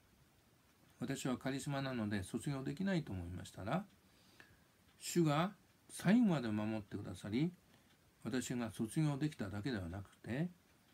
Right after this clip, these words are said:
卒業式にはなんと私が総代となったのです。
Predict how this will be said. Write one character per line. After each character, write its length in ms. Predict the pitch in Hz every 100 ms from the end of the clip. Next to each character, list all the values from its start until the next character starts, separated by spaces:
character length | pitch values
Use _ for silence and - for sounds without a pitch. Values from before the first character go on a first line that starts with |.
| _ _ _ - _
卒 300 | - 143 208
業 220 | 208 196 165
式 200 | - 123
に 100 | 107
は 140 | 101
な 160 | 107 190
ん 120 | 160
と 320 | - 98 104 - _ _ - - - _ _
私 380 | - 120 214 214
が 160 | 226 202
総 240 | - 180
代 220 | 170 170
と 120 | 156 151
な 100 | 113
っ 40 | -
た 100 | 92
の 160 | 85
で 100 | 87
す。 180 | -